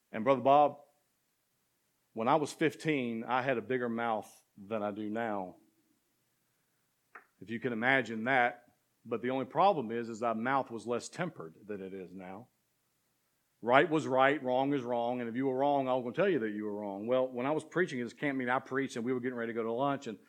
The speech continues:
all, you know, all of us preachers were standing around as, as they normally do before we go into lunch, and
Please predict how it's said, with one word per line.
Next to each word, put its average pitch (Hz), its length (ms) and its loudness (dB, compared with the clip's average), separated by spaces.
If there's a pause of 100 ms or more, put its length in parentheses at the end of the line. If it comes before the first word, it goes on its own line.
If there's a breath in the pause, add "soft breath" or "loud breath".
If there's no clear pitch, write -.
(180 soft breath)
all, 139 300 4
you 156 220 -6
know, 123 140 0
all 139 160 6
of 127 80 0
us 127 100 -2
preachers 151 380 -2
were 110 80 -8
standing 135 340 -2
around 127 280 -2
as, 117 260 -4
as 120 140 -4
they 123 120 0
normally 123 400 -2
do 139 420 2 (920 soft breath)
before 127 240 0
we 127 100 2
go 127 140 0
into 123 100 0
lunch, 139 400 0
and 110 240 -4